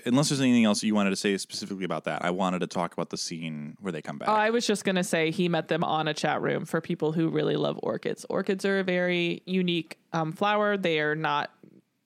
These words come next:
Speaker 2: the average. First of all, there's a wide variety of them. They take a little bit more care. They're, they're very, like, they have, they're very unique.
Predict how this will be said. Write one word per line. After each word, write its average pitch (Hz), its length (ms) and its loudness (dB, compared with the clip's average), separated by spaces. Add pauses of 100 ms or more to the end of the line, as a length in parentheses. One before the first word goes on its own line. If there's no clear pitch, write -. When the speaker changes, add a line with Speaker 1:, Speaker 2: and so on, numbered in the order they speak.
(540)
Speaker 2:
the 175 260 0
average. 165 760 -2 (800)
First 220 180 0
of 226 40 0
all, 196 100 2
there's 180 200 2
a 165 60 4
wide 160 300 2
variety 180 340 2
of 185 80 0
them. 175 160 0
They 160 120 0
take 175 200 -2
a 170 60 -2
little 170 160 2
bit 165 160 0
more 151 180 -2
care. 208 560 2 (520)
They're, 180 360 0 (300)
they're 180 140 0
very, 156 400 2
like, 143 320 -2 (280)
they 185 100 0
have, 180 260 0
they're 196 100 4
very 190 340 2
unique. 160 560 -2